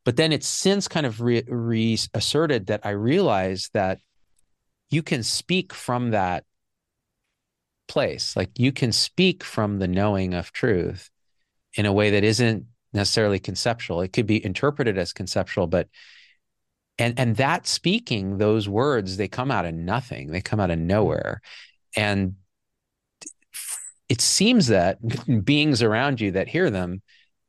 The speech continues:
can actually experience energetically what you're pointing at. And that in itself,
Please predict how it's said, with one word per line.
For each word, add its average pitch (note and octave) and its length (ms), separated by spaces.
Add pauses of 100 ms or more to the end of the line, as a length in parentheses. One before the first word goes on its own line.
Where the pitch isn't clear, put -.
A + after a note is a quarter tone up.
(180)
can A#2 280
actually A2+ 600
experience A2+ 600
energetically G#2 720
what F#2 200
you're G2 100
pointing G2 420
at. D2 300
And G#2 400 (100)
that C#3 240
in D#3+ 60
itself, C3+ 640